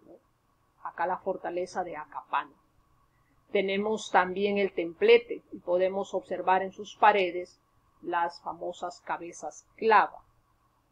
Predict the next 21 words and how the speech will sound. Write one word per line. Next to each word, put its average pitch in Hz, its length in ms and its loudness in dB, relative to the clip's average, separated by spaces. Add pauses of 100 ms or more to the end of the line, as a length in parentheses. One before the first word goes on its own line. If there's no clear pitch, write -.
(1700)
Asimismo, 220 920 4 (240)
como 170 260 -6
el 175 100 -6
templo 208 420 -2
principal, 175 720 2 (320)
el 165 120 -20
complejo, 208 760 0 (380)
eh, 165 360 -12 (320)
de 185 120 2
Tiahuanaco, 180 920 -4 (420)
el 170 180 -14
templo 190 340 -2
de 175 120 0
Calasasaya, 175 840 -2
que 180 160 -8
es - 100 -10
el 190 100 -6
principal 247 640 0
centro 208 400 -4
religioso 190 720 -4
y, 160 240 -10